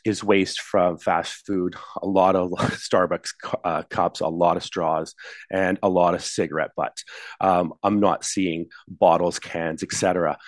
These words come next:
Um, so for us, again, it is about reallocating our resources to make sure that, um, the garbage is picked up properly, that our beaches are beautiful and pristine,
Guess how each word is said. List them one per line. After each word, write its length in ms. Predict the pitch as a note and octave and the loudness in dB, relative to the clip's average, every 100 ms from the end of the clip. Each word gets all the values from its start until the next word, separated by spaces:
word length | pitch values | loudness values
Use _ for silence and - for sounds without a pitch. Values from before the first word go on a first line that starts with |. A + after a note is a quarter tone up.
| - - | -20 -8
Um, 380 | - F2 D#2+ D#2+ | 0 0 0 -4
so 260 | - A2 G2+ | 0 2 2
for 280 | - G#2+ - | 0 -4 0
us, 260 | F#2+ - | -2 -2
again, 380 | F2+ F2+ F#2 E2+ - | -6 -2 -2 -2 -4
it 140 | F#2 | -2
is 180 | G2+ A2 | 0 -2
about 320 | A2+ F#2+ F#2 | 0 0 0
reallocating 640 | F#2+ F2 F2+ G2+ - F#2+ | 0 0 0 -2 -4 -4
our 100 | E2+ | -4
resources 560 | E2+ G2 G2 E2 - F2+ | -2 0 0 -4 -6 -12
to 120 | - F#2 | -8 -4
make 280 | F#2+ G#2 | -2 -2
sure 360 | - - F#2+ G2 | -4 -2 -2 -2
that, 300 | F2 D#2+ D#2 _ - - - | -2 -2 -4 _ -20 -18 -4
um, 460 | F#2 E2+ E2+ D#2+ E2 _ _ - | 0 0 0 -4 -10 _ _ -6
the 100 | F#2+ | -4
garbage 500 | - F2+ F#2+ G#2 F2+ | 0 0 2 0 -2
is 100 | - | -8
picked 260 | - - | -8 -6
up 160 | F2 - | -6 -6
properly, 440 | - E2 - F2+ | -4 -4 -2 -4
that 140 | - F2 | -2 -4
our 80 | F#2 | -2
beaches 380 | A2 A2 A2+ | -4 -6 -4
are 60 | G#2+ | -4
beautiful 460 | F#2 F#2+ F#2+ - E2 | -4 -4 -4 -4 -8
and 80 | |
pristine, 440 | - F2+ - G2 | -6 -10 -4 -4